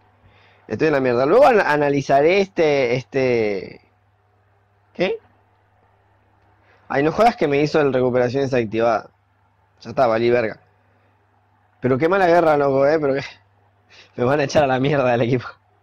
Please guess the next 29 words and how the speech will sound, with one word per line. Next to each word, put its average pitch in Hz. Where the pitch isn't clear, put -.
<laughs> -
Qué, 170
qué 151
mala 151
guerra, 131
ya 127
está, 156
porque 123
ahora 135
me 135
ataca 131
el 135
Montezuma 131
y 147
co-, 123
anda 117
que 123
no 123
me 123
va 123
a 120
quitar 120
esos 113
ocho 113
mil, 127
¿no? 127
Obviamente, 110
y 107
sí. -